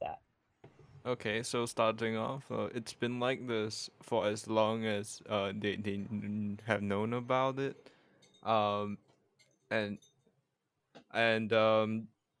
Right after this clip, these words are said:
Speaker 2: the, some stories of why it's the case, some people think, okay,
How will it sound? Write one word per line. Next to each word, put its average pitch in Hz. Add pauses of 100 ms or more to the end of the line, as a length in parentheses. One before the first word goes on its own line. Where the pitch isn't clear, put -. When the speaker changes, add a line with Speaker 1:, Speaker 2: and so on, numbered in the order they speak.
(1300)
Speaker 2:
the, 127 (120)
some 175
stories 117
of 95
why 101
it's 107
the 117
case, 123
some 120
people 110
think, 104
okay, 110